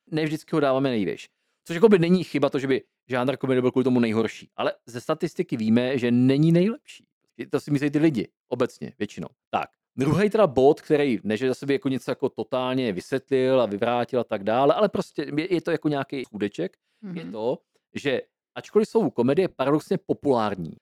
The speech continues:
Speaker 1: tak nejsou jako nejúspěšnější, co se týče tržeb. Já jsem se koukal teďka na tržby hluboko, hluboko dozadu. A za mnoho let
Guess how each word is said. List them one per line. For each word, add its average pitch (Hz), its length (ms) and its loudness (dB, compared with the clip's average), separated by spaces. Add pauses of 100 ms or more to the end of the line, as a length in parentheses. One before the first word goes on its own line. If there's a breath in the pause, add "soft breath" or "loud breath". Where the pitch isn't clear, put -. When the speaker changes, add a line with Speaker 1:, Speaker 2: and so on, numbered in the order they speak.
Speaker 1:
tak 113 160 -6
nejsou 160 340 0
jako 196 260 4
nejúspěšnější, 151 1120 0
co 151 100 -6
se 147 60 -10
týče 156 240 -18
tržeb. 110 260 -8 (400)
Já 107 60 -4
jsem 123 60 -2
se 156 60 -2
koukal 175 340 4
teďka 160 200 0
na 165 60 2
tržby 135 540 2
hluboko, 165 600 4
hluboko 151 420 4
dozadu. 120 280 0 (240)
A 139 80 -4
za 123 400 2 (120)
mnoho 143 460 2
let 120 320 4